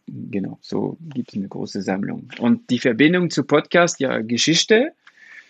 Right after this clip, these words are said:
Und, äh, ja, ähm, es gibt keine Podcast über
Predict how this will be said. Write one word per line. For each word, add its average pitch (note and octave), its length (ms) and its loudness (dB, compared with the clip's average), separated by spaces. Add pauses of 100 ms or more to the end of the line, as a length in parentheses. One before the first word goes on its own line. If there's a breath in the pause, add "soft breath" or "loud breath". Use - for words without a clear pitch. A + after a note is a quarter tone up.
(840 soft breath)
Und, C3 400 2
äh, B2 1120 4 (720)
ja, C#3 560 2
ähm, C3 720 2 (1600)
es - 480 2 (1300)
gibt - 600 -4 (720)
keine C3+ 680 2 (220)
Podcast C3 720 -2
über A2+ 680 -2